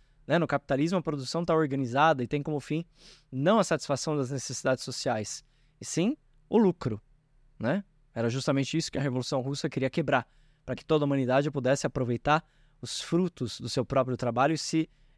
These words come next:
enriquecer, no sentido de aumentar o seu tempo, é, de, de pensamento, o seu tempo de,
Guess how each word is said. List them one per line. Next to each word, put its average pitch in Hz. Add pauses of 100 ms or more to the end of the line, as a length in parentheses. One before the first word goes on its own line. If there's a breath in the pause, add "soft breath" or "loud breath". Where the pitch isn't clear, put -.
(160)
enriquecer, 165 (320)
no 127
sentido 135
de 131
aumentar 131
o 160
seu 143
tempo, 151 (540)
é, 110 (480)
de, 120
de 110 (340)
pensamento, 127
o 113
seu 120
tempo 143
de, 123